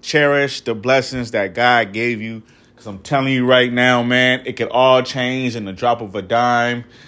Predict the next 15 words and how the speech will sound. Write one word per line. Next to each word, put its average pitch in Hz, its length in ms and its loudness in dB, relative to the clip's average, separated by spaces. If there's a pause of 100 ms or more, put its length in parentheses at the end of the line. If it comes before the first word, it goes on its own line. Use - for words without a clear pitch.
(1040)
Life 139 420 2
is 135 220 -2
crazy, 127 480 2
man. 120 420 0
You 127 140 -2
just 120 260 -2
never 131 320 2
know 131 380 4
how, 120 580 2 (560)
you 139 160 -6
know, 120 260 0
one 135 460 0
wrong 147 300 4
decision 143 800 -2
or 120 800 0